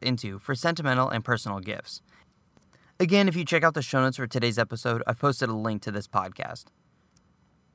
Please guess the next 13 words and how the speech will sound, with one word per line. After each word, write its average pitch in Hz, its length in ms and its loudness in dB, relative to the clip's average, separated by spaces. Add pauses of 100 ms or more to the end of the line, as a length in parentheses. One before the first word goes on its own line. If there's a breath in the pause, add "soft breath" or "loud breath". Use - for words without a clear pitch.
(480 loud breath)
Now, 190 140 12
if 180 100 8
you're 214 120 4
like 196 200 4
me 131 240 2
and 135 140 2
you're 131 80 2
the 120 140 0
family, 131 420 0
class, 117 560 2
and 127 260 0
work 117 220 2
historian, 117 600 0